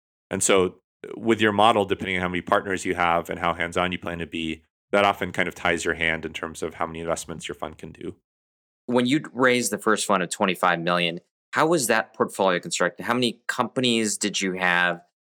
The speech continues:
Speaker 2: How much was set aside for follow-on versus initial? And how has that evolved over time?
Speaker 1: Initially, the plan was to do, I think it was to do either one and a half dollars a follow-on or two dollars a follow-on for every dollar in initial.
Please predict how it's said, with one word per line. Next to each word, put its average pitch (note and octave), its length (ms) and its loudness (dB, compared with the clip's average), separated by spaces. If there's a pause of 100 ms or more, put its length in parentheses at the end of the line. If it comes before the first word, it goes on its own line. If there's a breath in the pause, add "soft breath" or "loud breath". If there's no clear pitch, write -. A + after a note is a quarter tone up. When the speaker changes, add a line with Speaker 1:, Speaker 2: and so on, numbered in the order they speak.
Speaker 2:
How A#2+ 140 0
much C3 260 0
was G#2+ 200 2
set G#2 180 4
aside F#2+ 400 2
for F2+ 100 -8
follow-on F#2 500 2
versus E2+ 420 -2
initial? F2 640 0 (260)
And G#2+ 100 0
how C3+ 200 0
has E3 120 0
that A#2+ 180 2
evolved F2 420 0
over E2 180 -2
time? E2 380 -2 (300)
Speaker 1:
Initially, A2+ 600 2
the F#2+ 140 -2
plan F2+ 420 -2
was E2 300 -2
to E2+ 440 -6 (200)
do, F2+ 440 0
I - 60 -10
think - 240 -6
it D#3 40 0
was G#2 200 -2
to - 120 -16
do G#2+ 120 -4
either F#2+ 240 0
one F#2+ 200 -2
and F#2 120 -2
a D#2+ 60 -2
half E2 440 -2
dollars G#2+ 380 2
a A2 60 -6
follow-on G#2 560 2
or E2 60 -2
two - 200 -8
dollars F#2 320 2
a G2+ 60 -10
follow-on G2+ 580 -2
for - 140 -8
every F2+ 160 -4
dollar E2+ 280 -4
in F2 80 -10
initial. F2 520 -6